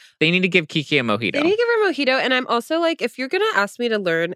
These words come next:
Speaker 2: a eight step, like, pay me. <laughs> Like, I,
Speaker 1: I'll go
Speaker 2: <laughs> I
Speaker 1: in
Speaker 2: need
Speaker 1: and I'll do a little
Speaker 2: money.
Speaker 1: bob and I'll do my little thing for
Speaker 2: Yeah.
Speaker 1: your cute little music video if I like you enough,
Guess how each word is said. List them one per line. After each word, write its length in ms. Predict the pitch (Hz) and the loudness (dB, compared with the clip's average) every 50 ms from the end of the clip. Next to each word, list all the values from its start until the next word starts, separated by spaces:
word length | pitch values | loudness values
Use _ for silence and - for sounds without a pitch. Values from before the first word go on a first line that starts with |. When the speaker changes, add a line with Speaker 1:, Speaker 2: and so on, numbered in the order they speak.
| - | -4
Speaker 2:
a 380 | - 165 160 156 156 147 151 - - | -2 0 0 0 0 0 -2 -2 -4
eight 200 | - 143 - - | -4 -6 -6 -8
step, 440 | - - - - 247 254 269 285 - _ | -10 -4 0 4 4 4 4 2 0 _
like, 480 | - 196 208 196 190 180 170 - - - _ _ _ _ _ | 0 2 2 2 2 0 -2 -6 -12 -20 _ _ _ _ _
pay 220 | - - 175 135 - | -4 -2 -2 -2 -2
me. 340 | - 87 62 62 - 214 - _ _ | -6 -8 -10 -10 -10 -10 -12 _ _
<laughs> 80 | - 247 - - 285 - - - - - - - - - | 0 2 2 0 -4 -4 -6 -10 -12 -14 -2 0 4 4
Like, 320 | 349 302 294 - - - - - | 6 6 6 6 4 2 -2 0
I, 600 | - - 311 - 285 277 - - 254 - - - _ - - - - | 0 0 2 2 2 0 0 0 -2 -4 -4 -4 _ -6 -2 2 4
Speaker 1:
I'll 160 | 143 165 196 | 6 6 6
go 100 | 208 247 | 6 6
Speaker 2:
<laughs> 60 | 247 | 6
I 60 | 240 226 | 6 4
Speaker 1:
in 300 | 220 220 220 220 214 208 | 4 6 6 6 6 6
Speaker 2:
need 40 | 196 | 6
Speaker 1:
and 60 | 196 | 6
I'll 120 | 202 202 208 | 4 4 4
do 60 | 220 | 4
a 120 | 226 220 | 4 4
little 240 | 220 220 196 220 220 220 | 4 4 4 4 4 4
Speaker 2:
money. 80 | 208 175 | 4 4
Speaker 1:
bob 400 | 185 185 180 180 175 175 180 - | 4 4 4 6 4 4 4 2
and 80 | 151 165 | 2 0
I'll 100 | 160 165 | 0 0
do 160 | 156 170 196 | 0 0 0
my 140 | 196 196 196 | 0 0 2
little 200 | 202 196 190 202 | 2 2 2 2
thing 440 | 185 - 180 165 160 160 156 160 151 | 2 0 2 2 4 4 2 2 2
for 140 | - 320 311 | 4 4 6
Speaker 2:
Yeah. 220 | 277 240 214 175 165 | 6 6 4 4 2
Speaker 1:
your 80 | 208 | 0
cute 160 | 214 202 185 | 0 0 2
little 180 | 160 190 196 196 | 2 2 2 2
music 360 | 175 180 175 165 143 160 147 | 2 2 0 0 0 -2 -2
video 440 | 139 151 160 147 151 143 135 135 135 | 0 0 0 2 4 4 4 4 4
if 200 | 123 139 147 - | 2 2 0 2
I 80 | 170 170 | 0 2
like 400 | 170 160 160 147 151 156 - - | 2 2 2 2 2 0 0 -2
you 160 | 143 135 123 | 0 0 2
enough, 520 | 110 107 104 95 92 90 104 - - _ | 2 2 2 2 0 0 -4 -6 -12 _